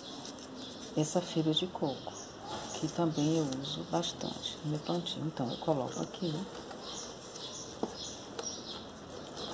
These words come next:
fica assim, dessa forma aqui. Deixa eu tá mostrando pra vocês aqui.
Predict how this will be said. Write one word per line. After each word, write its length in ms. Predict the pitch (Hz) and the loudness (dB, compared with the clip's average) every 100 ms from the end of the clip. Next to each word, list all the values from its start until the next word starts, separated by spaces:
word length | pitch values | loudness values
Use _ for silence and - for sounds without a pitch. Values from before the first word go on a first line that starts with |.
| - - - - - - - - - - - - - - | -6 -6 -6 -6 -6 -6 -6 -6 -6 -6 -6 -6 -6 -2
fica 240 | 151 147 185 | -2 6 6
assim, 300 | 185 - - - - - - - - - - - - - - - - - - - - - - | 6 0 -4 -6 -8 -8 -6 -6 -6 -8 -10 -12 -12 -12 -12 -12 -6 -4 -4 -6 -8 -8 -6
dessa 240 | - - | -2 -2
forma 400 | - - 147 160 | 0 0 0 0
aqui. 260 | 175 - - - - - - - - - - - - - - - - - - - - - - - - - - - | -2 -6 -6 -8 -8 -8 -8 -10 -10 -10 0 0 2 0 -2 -6 -6 -4 -2 -4 -6 -6 -8 -8 -8 -8 -8 -6
Deixa 160 | 151 - | -4 -2
eu 80 | |
tá 80 | - | 0
mostrando 380 | 147 - 151 135 | 0 2 2 0
pra 160 | - 143 | 0 -2
vocês 340 | 143 - 131 - | -2 -2 -2 -4
aqui. 640 | - - 143 147 180 262 | -6 -4 -2 2 2 2